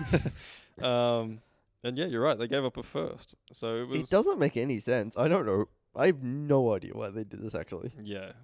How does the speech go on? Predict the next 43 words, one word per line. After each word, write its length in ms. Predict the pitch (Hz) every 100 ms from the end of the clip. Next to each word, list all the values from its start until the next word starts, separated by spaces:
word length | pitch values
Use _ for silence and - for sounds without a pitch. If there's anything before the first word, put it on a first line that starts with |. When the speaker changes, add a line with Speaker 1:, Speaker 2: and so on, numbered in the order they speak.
| -
Speaker 1:
it's, 460 | 113 117 - - - _ _ _ _ _ _ _ _ _ _ _ -
I 40 |
mean, 120 | 117
they 80 | 127
got 120 | 131
a 40 | 131
second. 380 | 160 160 165 165 - _ _ _ _ _ _ -
Speaker 2:
Yeah. 300 | 131 147 190
Speaker 1:
Cool. 300 | 143 156 170 - - - 180
<laughs> 400 | - 302 - -
Um, 540 | 127 135 131 127 117 120 _ _ _ _ -
look, 180 | 180
Thad 240 | - 214 196
Young 180 | 160 131
is 100 | 139
still 180 | 117 101
good, 220 | 101 95
though. 160 | - 87 -
Speaker 2:
Yeah. 180 | 240 - - _
Speaker 1:
To 100 | -
be 140 | 110 98
fair. 300 | - - - _ _ _
But 320 | 135 120 110 - _ _ _ _
positionally, 380 | - 120 147 143
it's 120 | 113 120
not 120 | 117
what 100 | 110
they 100 | 101
needed 440 | 104 104 101 107
Speaker 2:
No. 140 | 147 117
Speaker 1:
at 140 | 107
all. 300 | 101 101 101 _ _ _ _
Um, 520 | - 104 101 101 101 -
and 120 | 120 117
I'd 240 | 120 113 _ _
be 100 | 139
surprised 540 | - 147 107 117 107
if 100 | -
he 80 | -
gets 240 | 104 101 -
any 200 | 110 107
sort 200 | -
of 60 | 104